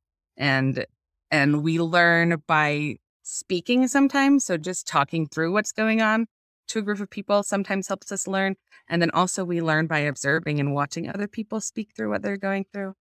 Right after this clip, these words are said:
And so there's just, I think, a cool opportunity to learn from each other, to learn for your, yourself and your specific scenario,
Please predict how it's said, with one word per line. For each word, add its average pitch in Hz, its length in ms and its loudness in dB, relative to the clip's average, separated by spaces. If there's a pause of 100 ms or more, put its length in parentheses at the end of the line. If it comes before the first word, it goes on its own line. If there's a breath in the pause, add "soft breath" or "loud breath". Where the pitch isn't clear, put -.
(640)
And 165 100 -8
so 156 260 -2
there's 160 240 -2
just, - 400 -6 (460)
I 156 160 2
think, 170 220 -4
a 170 80 0
cool 175 240 0
opportunity 160 640 2
to 160 160 -6
learn 196 520 2 (280)
from 160 160 -2
each 156 180 -2
other, 214 280 4
to 208 160 -10
learn 151 240 -2
for - 140 -8
your, - 120 -6 (160)
yourself 196 480 0
and 147 120 -4
your 143 260 -2 (320)
specific - 640 -8
scenario, 175 640 -2